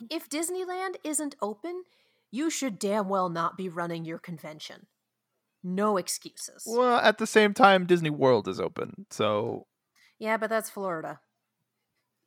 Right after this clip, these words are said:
Speaker 3: I mean, you're right, but still.
Speaker 2: <laughs> I just, just, you know, yeah, just, y-,
Speaker 3: No, I know, I live here.
Speaker 2: yeah. I know,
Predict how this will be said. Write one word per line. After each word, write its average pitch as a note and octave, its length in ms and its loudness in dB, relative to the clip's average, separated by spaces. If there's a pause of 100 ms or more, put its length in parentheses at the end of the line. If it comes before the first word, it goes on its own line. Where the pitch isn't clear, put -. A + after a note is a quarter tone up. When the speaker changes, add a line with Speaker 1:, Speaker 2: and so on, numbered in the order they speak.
(140)
Speaker 3:
I E3+ 80 8
mean, F3 160 4
you're D#3+ 120 6
right, C#3+ 280 8
but A#2+ 140 -2
still. G2 320 0 (220)
Speaker 2:
<laughs> - 180 -20 (1160)
I C#4+ 80 -4
just, D4+ 240 -10 (340)
just, D#4+ 160 -12 (640)
you B3 160 -4
know, F4 500 -2 (580)
yeah, E3 680 -4 (100)
just, - 600 -6
y-, A3+ 240 -14
Speaker 3:
No, D#3+ 80 -4
I F3+ 80 0
know, F3+ 140 6
I E3 80 8
live E3 160 4
here. B2+ 80 -2
Speaker 2:
yeah. - 260 -10 (600)
I G4 120 -4
know, A3+ 180 2